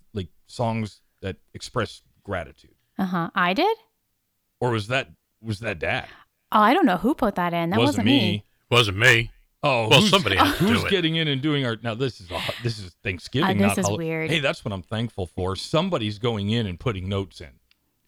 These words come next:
Speaker 3: Yes, we don't know
Speaker 2: Somebody.
Speaker 3: who.
Speaker 1: <laughs>
Speaker 3: It's a
Speaker 2: Yeah,
Speaker 3: hacker.
Speaker 2: Ti-, Tim just shows up to the show and is like, "All right, what do we got?"
Speaker 1: <laughs> What do we got? We'll make this work.
Speaker 3: No,
Speaker 1: Uh,
Speaker 3: this was me. I
Speaker 1: yeah,
Speaker 3: did
Speaker 1: I
Speaker 3: this.
Speaker 1: figured.
Speaker 3: I did this particular piece. I mean, I had to put something out there, so I figured,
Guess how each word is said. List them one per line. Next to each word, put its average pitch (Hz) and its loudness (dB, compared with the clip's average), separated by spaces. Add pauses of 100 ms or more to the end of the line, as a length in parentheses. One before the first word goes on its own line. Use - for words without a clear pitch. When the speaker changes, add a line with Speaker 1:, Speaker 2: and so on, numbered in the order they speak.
(140)
Speaker 3:
Yes, 104 0
we 113 2
don't 135 8
know 190 6
Speaker 2:
Somebody. 113 4
Speaker 3:
who. 110 2
Speaker 1:
<laughs> - -8 (120)
Speaker 3:
It's - 2
a 98 0
Speaker 2:
Yeah, - 0
Speaker 3:
hacker. 226 2
Speaker 2:
Ti-, - -8
Tim 370 2
just 302 2
shows 208 2
up 208 0
to - -14
the 185 -2
show 175 0
and 165 -2
is 156 -8
like, 165 -4
"All 180 0
right, 156 2
what 180 -2
do 170 -2
we 156 -6
got?" 147 -4 (100)
Speaker 1:
<laughs> - - (360)
What 220 0 (100)
do 185 0 (160)
we 160 -8
got? 151 -6
We'll 170 0
make 107 -4
this - -10
work. 78 -8 (320)
Speaker 3:
No, 165 8
Speaker 1:
Uh, 90 0
Speaker 3:
this - -2
was 107 -6
me. 87 -8 (240)
I 175 0
Speaker 1:
yeah, 143 2
Speaker 3:
did 90 -8
Speaker 1:
I 101 0
Speaker 3:
this. - -12
Speaker 1:
figured. 80 -12
Speaker 3:
I 123 -8
did 104 -10
this 104 -6 (220)
particular 92 -6
piece. 90 -12
I 98 -8
mean, 90 -14 (800)
I 120 0
had 156 2
to 117 -6
put 123 -4
something 123 -4
out 95 -2
there, 95 -2
so 98 -14
I 95 -14
figured, 98 -10